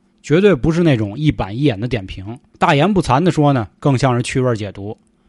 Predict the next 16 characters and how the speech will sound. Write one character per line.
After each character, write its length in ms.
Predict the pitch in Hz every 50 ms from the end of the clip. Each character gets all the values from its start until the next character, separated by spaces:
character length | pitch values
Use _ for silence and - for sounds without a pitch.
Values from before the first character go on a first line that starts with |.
| _ _ _ _ _ _
所 120 | - 175
以 240 | 196 185 160 151 160
喜 200 | 139 - - 123
欢 120 | 120 170 175
我 40 |
们 120 | 143 117 107
的 40 | 104
朋 240 | - - 104 110
友 140 | 131 135 127
呢， 160 | 117 107 101 - _ _ _ _
建 180 | - 160 156 139
议 60 | 123
三 240 | 113 - 151 151 151
张 180 | 151 147 147
专 200 | 135 151 147 143
辑 260 | 127 104 104 107 117